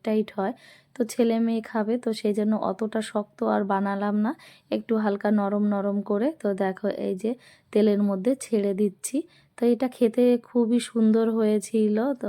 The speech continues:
অনেকটা পরিমাণেই বানিয়েছিলাম এই পেঁয়াজের পকোড়াটা। তো খিচুড়ি ছিল দুপুরের, তো কী দিয়ে খাবো সেটাই, আহ, ভাবছিলাম।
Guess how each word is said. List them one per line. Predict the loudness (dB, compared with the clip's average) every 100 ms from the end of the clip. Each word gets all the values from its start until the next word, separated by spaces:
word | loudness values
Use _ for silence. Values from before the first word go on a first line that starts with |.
| -4
অনেকটা | -2 -4 -4 -4 -4
পরিমাণেই | 0 0 0 0 2 2
বানিয়েছিলাম | 2 0 -2 -4 -4 -2 -2 -2
এই | -2 -2
পেঁয়াজের | -2 -2 0 -4
পকোড়াটা। | -4 -4 -2 0 -2 -4 -6 -12 -20 -20 -6
তো | -4
খিচুড়ি | 0 0 2 2 0 -2
ছিল | -2 2 2
দুপুরের, | 2 0 0 0 0 -2 -8
তো | -10 -8
কী | -4 -2
দিয়ে | 0 -2
খাবো | -2 -4 -2 -4
সেটাই, | -4 -4 -2 -2 0 -2 -4 -20 _ _
আহ, | -4 -4
ভাবছিলাম। | 0 -2 -2 -2 0 2